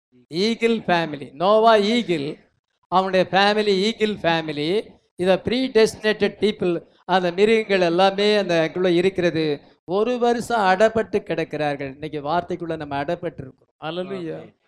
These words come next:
Speaker 1: நம்ம வெளியே போக முடியாது, கர்த்தர் கதவை அடைச்சிட்டார். ஹல்லேலூயா.
Speaker 2: ஆமென்.
Speaker 1: வெளியே இருக்கவங்க உள்ள வர முடியாது, உள்ள இருக்கவங்க வெளியே போக முடியாது. நம்ம வார்த்தையை விட்டு நம்ம வெளியே போக நமக்கு மனசு இல்ல,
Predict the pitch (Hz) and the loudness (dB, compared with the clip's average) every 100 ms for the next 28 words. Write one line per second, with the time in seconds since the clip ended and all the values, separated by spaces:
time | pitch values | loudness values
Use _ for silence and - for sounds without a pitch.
0 | _ _ _ _ _ _ 160 160 170 202 | _ _ _ _ _ _ -8 -4 0 4
1 | 208 185 180 170 156 165 156 180 160 156 | 4 2 0 -2 -2 -4 -4 -4 -2 -2
2 | 160 143 - - 123 - 139 196 220 233 | -2 -4 -8 -14 -16 -10 -6 -4 -4 -4
3 | 208 165 170 202 117 _ _ - - - | -2 -4 -4 -10 -20 _ _ -20 -20 -16
4 | 143 190 220 226 214 208 208 190 214 208 | 0 4 6 6 4 2 0 4 6 6
5 | 196 190 196 202 185 196 196 190 185 170 | 4 4 4 4 4 4 2 0 -4 -2
6 | 170 180 156 147 135 127 120 _ _ _ | -2 -2 -4 -8 -10 -10 -12 _ _ _
7 | _ _ _ - 180 175 190 220 233 226 | _ _ _ -8 -2 2 4 4 2 0
8 | 214 226 208 180 170 185 208 202 196 190 | 0 0 -2 -2 0 2 2 2 2 2
9 | 165 160 143 156 185 - 202 190 | -2 -8 -8 -8 -6 -6 -4 2